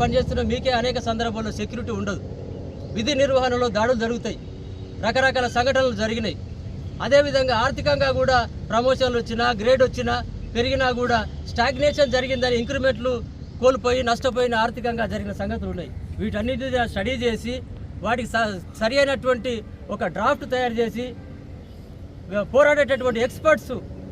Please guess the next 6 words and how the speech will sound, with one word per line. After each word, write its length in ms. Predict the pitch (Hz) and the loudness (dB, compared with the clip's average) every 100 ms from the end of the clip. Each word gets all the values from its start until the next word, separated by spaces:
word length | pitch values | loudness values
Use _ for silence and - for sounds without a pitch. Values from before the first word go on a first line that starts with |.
| 185 | -4
ఏఐటీసీలో 420 | 233 240 226 220 190 | -4 -4 -6 -6 -6
ఉన్నారు, 220 | 196 - - - - - - - - 180 | -6 -8 -10 -12 -12 -12 -12 -12 -8 -6
ఎక్స్పీరియన్స్ 480 | 220 - 302 294 254 | -6 -2 2 2 2
ఉన్న 120 | 254 254 | 0 2
వాళ్ళు 180 | 226 202 | 2 2
ఉన్నారు. 180 | 214 175 | -2 -4